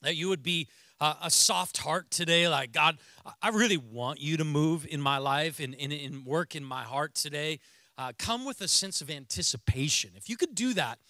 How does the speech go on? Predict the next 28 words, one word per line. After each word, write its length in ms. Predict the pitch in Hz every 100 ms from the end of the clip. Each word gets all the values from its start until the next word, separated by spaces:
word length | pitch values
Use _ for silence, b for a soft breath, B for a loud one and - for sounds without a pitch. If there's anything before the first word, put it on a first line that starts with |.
| b b b
uh, 100 | 147
man, 240 | 147 160
God 200 | 127 170
loves 420 | 226 139 165 147 -
to 100 | 123
meet 340 | 120 143 131 b b -
that 200 | 127 -
heart 320 | - 135 104 -
in 160 | 131
that 240 | 127 123 -
place 460 | - 120 139 -
and 80 | 110
speak 500 | - - 127 151 -
and 100 | 110
reveal 340 | 101 104 127 147
himself. 420 | 151 - 156 151
I've 160 | 165
been 160 | 165 170 b b b
prepping 340 | 180 175 -
all 220 | 175 160 151
week 280 | 170 170
and 140 | 147 127
working 380 | 143 170 180 143
toward 340 | - 165 156
this 240 | 143 165
day 260 | - 160 165
and 140 | 156
this 180 | 156 -